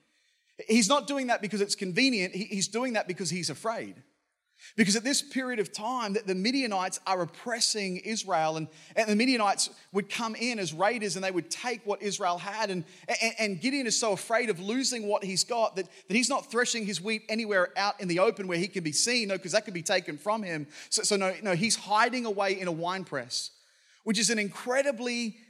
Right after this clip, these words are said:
time-consuming process, because as he's beating and threshing the wheat, he's having to pick the grains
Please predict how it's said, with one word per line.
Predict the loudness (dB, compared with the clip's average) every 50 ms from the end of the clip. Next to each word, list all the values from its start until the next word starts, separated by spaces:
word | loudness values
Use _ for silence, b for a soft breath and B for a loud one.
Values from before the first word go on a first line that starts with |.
| B B B -8
time-consuming | -6 -4 -4 -4 -2 -2 -2 -2 0 0 0 2 2 0 0 -2 -4 -4
process, | 2 2 2 4 4 2 2 0 0 -2
because | -4 -4 -2 2
as | 2 2 2
he's | 2 -2 -2 -4
beating | -8 -10 -4 -2 0 0 0 -2 -4 -2 -2
and | -2 -4
threshing | -4 -2 -2 -2 0 -2 -4 -4 -4
the | -4 -4
wheat, | -2 0 0 0 -2 -4 -12 B B B B B B
he's | -2 2 4 4
having | 6 4 4 4 0
to | -2
pick | -2 -4 -6 -4 -2 -4 -4 -6 -16 -10
the | -4 -4
grains | -4 -4 -2 -2 -2 -2 0 -2 -2 -2 -4